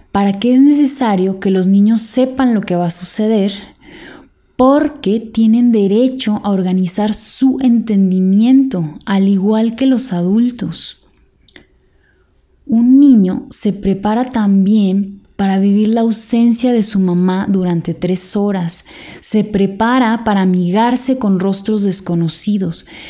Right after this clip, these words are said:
Se prepara para ir al supermercado, un lugar ruidoso con luces brillantes y ajetreo, donde mamá está apurada y no le pone atención. Los adultos también nos sentimos mejor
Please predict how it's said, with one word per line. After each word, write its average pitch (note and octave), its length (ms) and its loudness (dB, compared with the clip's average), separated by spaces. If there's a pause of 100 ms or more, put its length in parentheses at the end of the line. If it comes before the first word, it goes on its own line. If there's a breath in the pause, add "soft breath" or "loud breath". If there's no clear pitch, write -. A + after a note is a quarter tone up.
(160 loud breath)
Se G#3+ 240 -2
prepara G#3+ 600 -2
para G3+ 200 0
ir F#3 100 0
al G#3 120 0
supermercado, E3+ 1200 -4 (640 loud breath)
un G#3+ 180 4
lugar A3+ 280 2
ruidoso G#3+ 640 4
con G3 180 2
luces F#3+ 360 0
brillantes F#3 720 0
y G3 140 0
ajetreo, F3 800 -4 (320 loud breath)
donde G3 280 4
mamá F#3+ 500 2
está G3 340 -2
apurada F#3+ 680 -2
y G3 120 2
no G3 140 6
le G#3 160 2
pone G#3 360 0
atención. E3+ 800 -4 (1800 loud breath)
Los G3 280 0
adultos G3 560 0
también F#3+ 260 2
nos A3 140 2
sentimos F#3+ 580 0
mejor F3 560 -4